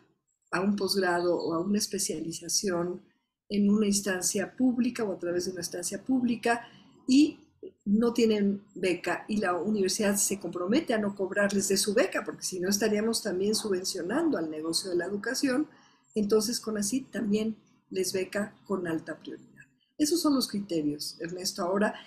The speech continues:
Y eso está ahora, no solamente en los nuevos reglamentos del conacyt, que ya están funcionando, que pudimos cambiar y que pudimos, pudimos ya aprobar, sino, y además se hizo en alianza con la Secretaría de Educación Pública, porque además había duplicidad.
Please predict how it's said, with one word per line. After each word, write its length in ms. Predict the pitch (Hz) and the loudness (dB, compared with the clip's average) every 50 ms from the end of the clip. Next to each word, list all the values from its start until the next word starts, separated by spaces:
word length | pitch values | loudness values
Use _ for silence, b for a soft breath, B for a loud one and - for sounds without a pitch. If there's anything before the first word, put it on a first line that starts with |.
| B B B B B | B B B B B
Y 180 | - 233 277 320 | 2 4 6 6
eso 260 | 302 - - 339 320 | 8 8 6 6 6
está 800 | 302 285 311 294 - - - - - _ _ 262 269 277 277 - | 6 6 4 4 2 0 -2 -4 -12 _ _ 2 4 4 4 4
ahora, 680 | 262 247 254 285 285 262 254 262 247 277 - - - _ | 2 2 4 4 4 4 4 2 0 0 -2 -6 -8 _
no 160 | 220 226 285 | -2 0 0
solamente 520 | 277 - 330 339 285 277 269 294 285 285 285 | 2 2 4 6 6 6 6 4 4 4 4
en 60 | 262 | 2
los 140 | 214 196 208 | 2 2 2
nuevos 280 | 214 214 214 214 220 | 0 0 0 0 0
reglamentos 560 | 220 214 208 214 208 208 208 208 202 220 220 | 0 0 0 0 -2 -2 -2 -4 -6 -6 -4
del 140 | 220 220 220 | -4 -4 -4
conacyt, 460 | - 214 220 226 233 - 330 330 - | -4 -4 -4 -2 0 0 -2 -2 -2
que 120 | - 339 269 | -4 -4 -4
ya 100 | 147 151 | -4 -4
están 300 | 170 - - 185 190 - | -6 -6 -8 -10 -12 -10
funcionando, 760 | - 220 202 - - 254 262 247 233 214 196 185 202 240 b b b b b b b _ _ | -10 -6 -6 -4 -2 -2 -2 -2 -2 -2 -2 -4 -4 -6 b b b b b b b _ _
que 100 | _ 190 | _ -12
pudimos 520 | - - 170 180 202 202 202 196 196 202 | -6 -4 -2 0 2 2 2 2 2 0
cambiar 640 | - - 202 196 196 202 208 208 202 202 202 - - _ _ _ _ _ _ _ | -2 -2 -4 -2 0 2 2 4 2 0 -2 -6 -14 _ _ _ _ _ _ _
y 100 | - - | -10 -8
que 100 | 175 175 | -8 -6
pudimos, 580 | - 175 170 185 196 214 208 202 202 - - | -4 -4 -2 0 0 0 2 0 -2 -4 -4
pudimos 380 | - 196 202 220 208 202 196 - | -4 -2 -2 0 0 0 0 0
ya 120 | 214 190 | 0 -2
aprobar, 680 | 185 - - 202 214 214 208 226 214 196 196 202 - b b b b b b b b b _ | -2 -2 0 0 0 2 2 2 2 2 0 -2 -4 b b b b b b b b b _
sino, 520 | - - - 277 285 294 269 262 285 - - | -2 2 6 6 8 8 8 6 4 2 2
y 100 | 233 220 | 2 2
además 300 | 202 185 202 220 240 233 | 2 4 4 2 2 2
se 100 | - 247 | 2 0
hizo 240 | 254 254 254 - 247 | 0 0 0 0 0
en 120 | 226 190 | 0 0
alianza 540 | 175 170 196 208 202 214 220 214 208 220 208 | -2 -2 -2 0 0 0 0 -2 -2 -4 -4
con 140 | - 175 175 | -8 -10 -12
la 80 | 190 180 | -10 -10
Secretaría 480 | - 185 - - 170 - 160 160 175 | -12 -8 -8 -10 -6 -2 0 0 0
de 60 | 180 | 0
Educación 440 | 180 175 - 185 - - - 233 220 | -2 -4 -6 -6 -4 -2 -2 -2 0
Pública, 480 | - 294 269 226 220 208 208 202 254 247 | 2 2 2 4 2 0 0 0 -2 -4
porque 180 | - - - _ | -6 -10 -12 _
además 240 | 175 175 190 202 220 | -8 -8 -6 -6 -2
había 200 | 214 208 214 220 | 0 0 2 2
duplicidad. 760 | 220 202 202 202 202 202 - 226 220 220 233 262 - B | 0 0 0 0 -2 -2 -2 0 2 2 2 2 0 B